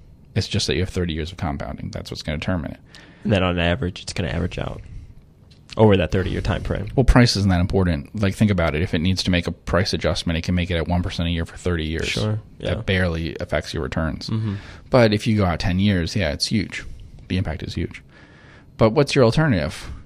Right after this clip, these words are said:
Speaker 1: You're still, in many cases, gonna outperform, uh, bonds, even when the market's pretty expensive. Um, and then you're gonna try to figure out cyclically when to get in and out of things.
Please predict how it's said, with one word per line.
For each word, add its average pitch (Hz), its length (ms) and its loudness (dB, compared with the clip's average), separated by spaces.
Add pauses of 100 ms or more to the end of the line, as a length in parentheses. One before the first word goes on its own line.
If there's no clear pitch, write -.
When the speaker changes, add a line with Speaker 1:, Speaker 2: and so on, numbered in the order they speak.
(180)
Speaker 1:
You're 143 180 -4
still, 117 680 4 (260)
in 101 280 6
many 101 200 6
cases, 87 420 0
gonna 78 220 0
outperform, 82 600 -2 (260)
uh, 80 240 0
bonds, 73 560 -2
even 92 160 0
when 80 80 0
the 82 60 0
market's 78 320 -2
pretty - 160 -2
expensive. - 500 -6 (1000)
Um, 92 420 2
and 107 120 6
then 113 120 8
you're 104 200 2
gonna 107 160 2
try 95 140 -2
to 92 60 0
figure 98 300 -2
out - 280 -2
cyclically - 540 -2
when 98 160 2
to 104 60 -2
get 92 180 -2
in 92 100 -2
and 92 120 0
out 92 200 0
of 131 100 0
things. 156 420 -4